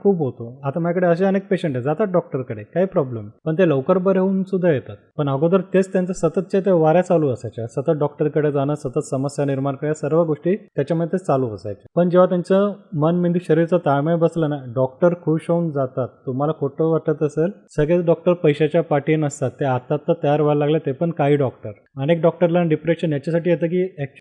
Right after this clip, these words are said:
महागाई वाढलेली आहे वैद्यकीय क्षेत्रामध्ये, त्याच्यामुळे त्या पेशंटचं ते कसं करणार?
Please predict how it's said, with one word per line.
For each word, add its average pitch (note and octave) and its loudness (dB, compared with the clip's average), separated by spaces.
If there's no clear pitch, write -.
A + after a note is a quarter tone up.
महागाई D3+ 4
वाढलेली D#3 4
आहे F#3+ 2
वैद्यकीय D3 2
क्षेत्रामध्ये, D3 0
त्याच्यामुळे E3+ -2
त्या F3 -4
पेशंटचं E3 0
ते F3 -2
कसं D3+ 0
करणार? G2+ -10